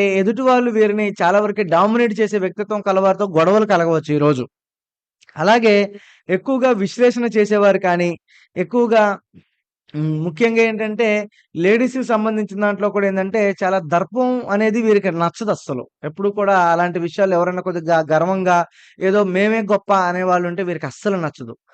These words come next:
ఎందుకంటే వీరు సాధారణంగానే ప్రశంసలు, గౌరవాన్ని ఇష్టపడతారు, క్రియాశీలులు. అలాగే వీరికంటే ఒక ప్రత్యేకమైన బలం ఉంది,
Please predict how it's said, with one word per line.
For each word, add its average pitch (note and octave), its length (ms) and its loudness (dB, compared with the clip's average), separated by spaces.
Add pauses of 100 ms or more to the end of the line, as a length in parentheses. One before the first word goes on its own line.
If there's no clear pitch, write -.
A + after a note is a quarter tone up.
(280)
ఎందుకంటే A#3 460 -2
వీరు A3 300 2
సాధారణంగానే A3+ 840 2 (120)
ప్రశంసలు, A3 640 0
గౌరవాన్ని G3+ 460 4
ఇష్టపడతారు, F#3+ 600 0 (180)
క్రియాశీలులు. G3 720 2 (720)
అలాగే G#3 300 2
వీరికంటే G3+ 420 2
ఒక G3+ 120 -4 (100)
ప్రత్యేకమైన G3+ 640 -2
బలం F3 280 4
ఉంది, G3 280 2